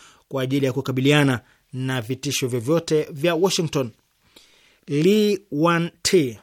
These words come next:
mchambuzi wa masuala ya kimataifa, anasema kuhusiana na hilo kwamba Marekani inadhani kuwa kwa kuishinikiza pakubwa Korea Kaskazini inaifanyia nchi hiyo,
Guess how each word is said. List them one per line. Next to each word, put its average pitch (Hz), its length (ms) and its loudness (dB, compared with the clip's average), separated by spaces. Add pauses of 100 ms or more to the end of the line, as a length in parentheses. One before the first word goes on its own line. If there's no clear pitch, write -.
(140)
mchambuzi 156 440 0
wa 151 40 0
masuala 143 300 0
ya 127 40 0
kimataifa, 180 500 0 (380)
anasema 135 400 -4
kuhusiana 143 460 -2
na 139 60 -2
hilo 165 160 2
kwamba 120 440 -4
Marekani 196 520 0 (560)
inadhani 185 400 4
kuwa 202 320 6
kwa 170 200 2
kuishinikiza 165 580 0
pakubwa 160 340 0
Korea 156 300 0
Kaskazini 147 680 0
inaifanyia 139 720 -4
nchi 143 200 -4
hiyo, 151 420 4